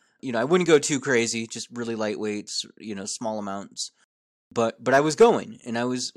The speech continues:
I was getting my life back. And, and that was, <sighs> that was huge. And so from there,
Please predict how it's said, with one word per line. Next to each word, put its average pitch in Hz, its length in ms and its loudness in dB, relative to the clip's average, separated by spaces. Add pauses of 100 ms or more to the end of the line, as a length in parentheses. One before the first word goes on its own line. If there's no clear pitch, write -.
I 113 60 -4
was 120 240 -8 (260)
getting 165 300 4
my 139 140 2
life 113 340 -2
back. - 320 -14 (540)
And, 104 320 -6
and 107 220 -6
that 120 240 4
was, 101 400 -4 (240)
<sighs> - 180 -18
that 110 120 -8
was 101 160 -8
huge. 98 540 -10 (840)
And 113 220 0
so 117 380 6
from 120 300 -2
there, 123 540 4